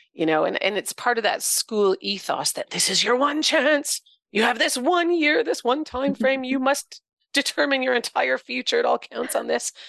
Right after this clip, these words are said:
Speaker 1: <laughs> And it's nice to go, "No, that's not true." You know,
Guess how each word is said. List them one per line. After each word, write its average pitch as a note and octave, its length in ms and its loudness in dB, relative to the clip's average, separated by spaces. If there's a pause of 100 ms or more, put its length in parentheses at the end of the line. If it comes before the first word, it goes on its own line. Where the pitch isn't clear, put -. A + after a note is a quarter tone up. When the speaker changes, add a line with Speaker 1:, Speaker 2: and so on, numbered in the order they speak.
(240)
Speaker 1:
<laughs> D4 80 0 (480)
And B4 140 0
it's A#4+ 180 -2
nice D5+ 380 0
to - 100 -6
go, B4+ 260 0
"No, C#5 520 2
that's - 280 -6
not - 260 -4
true." A#3+ 580 0 (420)
You B3+ 140 0
know, G#3+ 200 -2